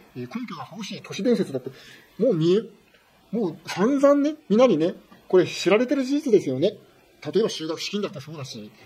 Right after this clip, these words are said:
住宅だって、免許だって、それから今回の映画だって、みんな公金なんですか。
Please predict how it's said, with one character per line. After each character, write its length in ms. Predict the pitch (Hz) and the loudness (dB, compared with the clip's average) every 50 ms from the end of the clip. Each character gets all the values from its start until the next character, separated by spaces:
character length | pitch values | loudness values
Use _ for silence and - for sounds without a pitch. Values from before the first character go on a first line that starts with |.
| - - - - | -20 -20 -20 -10
住 140 | - 156 160 | -6 -4 0
宅 180 | 170 160 156 151 | 0 0 0 0
だ 80 | 160 | -2
っ 40 | 156 | -2
て、 280 | - - 143 113 - - - _ - | -2 -2 -4 -4 -6 -8 -18 _ -10
免 180 | 139 151 160 156 | -8 -6 -6 -4
許 120 | 165 151 | -4 -4
だ 60 | 139 | -4
っ 40 | 135 | -4
て、 260 | - - 120 107 104 - - _ _ _ _ _ _ _ - - _ _ _ _ | -6 -8 -10 -10 -10 -12 -20 _ _ _ _ _ _ _ -20 -20 _ _ _ _
そ 120 | - - - | 0 2 4
れ 60 | 466 | 6
か 100 | 247 233 | 8 6
ら 80 | 196 | 6
今 140 | - 185 175 | 6 2 2
回 140 | 160 160 151 | 2 2 2
の 100 | 160 156 | 4 4
映 160 | 135 143 151 | 4 4 4
画 100 | 151 151 | 4 4
だ 60 | 139 | 2
っ 80 | 135 - | 0 -4
て、 200 | - 110 101 - - _ _ _ _ _ _ _ _ _ - | -4 -6 -6 -8 -14 _ _ _ _ _ _ _ _ _ 0
み 120 | 160 190 | 2 4
ん 40 | 220 | 4
な 120 | 247 226 | 4 2
公 200 | - - 202 214 | 0 -2 -4 -4
金 380 | 196 220 214 214 214 208 196 - - - _ _ _ - | -2 0 0 0 0 -2 -4 -8 -14 -20 _ _ _ -2
な 100 | 156 156 | -2 -2
ん 20 | |
で 80 | 139 135 | -2 -6
す 60 | - | -8
か。 80 | - | -8